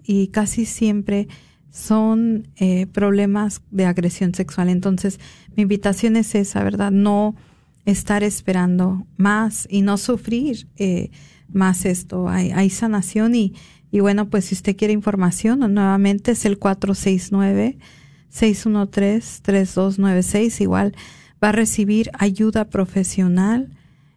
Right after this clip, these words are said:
eh, por diez semanas que de verdad son diez semanas que se van pasando rápido, pero que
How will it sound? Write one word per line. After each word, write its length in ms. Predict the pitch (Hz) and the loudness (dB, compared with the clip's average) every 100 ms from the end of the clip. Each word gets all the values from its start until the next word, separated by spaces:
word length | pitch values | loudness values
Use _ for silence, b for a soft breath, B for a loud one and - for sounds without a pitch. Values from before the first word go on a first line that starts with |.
| b | b
eh, 320 | - 185 180 - | -2 0 0 0
por 200 | 202 185 | -2 0
diez 220 | 214 214 | 0 0
semanas 640 | - 202 190 202 208 208 - | -2 -2 0 0 -2 -2 -4
que 500 | 196 180 175 - - _ - | -2 0 -2 -4 -10 _ -2
de 120 | 185 | 0
verdad 360 | 175 190 190 185 | 0 0 -2 -2
son 300 | - 208 208 | -2 0 2
diez 240 | 214 208 | 0 0
semanas 540 | - 214 208 208 220 - B B B - | 0 -2 0 0 0 -4 B B B -4
que 100 | - | -2
se 160 | 185 196 | 0 0
van 300 | - 202 208 | 0 0 0
pasando 500 | 214 202 214 202 196 | -2 0 0 2 0
rápido, 600 | 185 196 202 220 220 247 | 2 0 0 0 0 0
pero 280 | - 190 185 | 0 0 0
que 320 | - 190 180 | 0 0 0